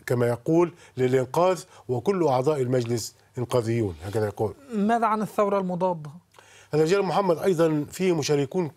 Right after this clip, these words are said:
Speaker 1: كثيرين يتحدثون هنا في هذا الجانب، خاصة ربما بعد محاولة الفض الأولى التي راح ضحيتها بعض من المعتصمين خارج مقر القيادة، آه، العامة للقوات المسلحة، آه، السودانية.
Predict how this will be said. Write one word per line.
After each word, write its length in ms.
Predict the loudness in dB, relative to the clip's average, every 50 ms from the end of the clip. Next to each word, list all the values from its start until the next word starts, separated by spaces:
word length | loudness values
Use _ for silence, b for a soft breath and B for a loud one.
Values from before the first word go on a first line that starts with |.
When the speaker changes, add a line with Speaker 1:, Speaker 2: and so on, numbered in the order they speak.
| _ -4
Speaker 1:
كثيرين 500 | -4 -4 -4 -2 -2 -2 0 0 2 0
يتحدثون 520 | 0 0 -2 -6 -6 -6 -4 -4 -2 -2
هنا 220 | -2 -2 -4 -4 -8 B B B B B
في 180 | B 0 2 2
هذا 100 | 2 2
الجانب، 260 | 2 2 2 2 2
خاصة 440 | 0 -2 -2 0 0 0 0 0 -2 B B B B B B
ربما 360 | -2 0 2 2 2 2 2
بعد 280 | 2 2 2 2 2 2
محاولة 640 | 2 0 -2 -4 -4 -2 0 2 4 4 2 2 0 -4
الفض 320 | -6 -4 -2 -2 -2 -2
الأولى 340 | -2 -2 -2 0 2 2 2
التي 160 | 2 2 0
راح 220 | 0 0 0 -2
ضحيتها 580 | -2 -2 -2 -2 -2 -2 -4 -4 -2 -2 -4 -4 B B B B B
بعض 300 | 0 2 2 2 0 0
من 120 | -2 0 0
المعتصمين 680 | 0 -2 -2 -4 -6 -8 -8 -4 -2 0 0 -2 -2
خارج 340 | -2 -2 -2 -2 -2 -6 -10 B B B B B
مقر 340 | -8 -4 -4 -4 -4 -4 -6
القيادة، 440 | -6 -4 -2 0 0 0 0 -2 -4
آه، 460 | -4 -8 -10 -8 -8 -8 -8 -8 -6
العامة 340 | -2 -2 -2 -2 -2 -4 -6
للقوات 260 | -6 -6 -6 -6 -6
المسلحة، 460 | -6 -6 -6 -6 -4 -4 -4 -6 -8 -10 B B B B B
آه، 220 | -4 -4 -4 -4 -6
السودانية. 500 | -8 -4 -2 0 0 0 0 -2 -4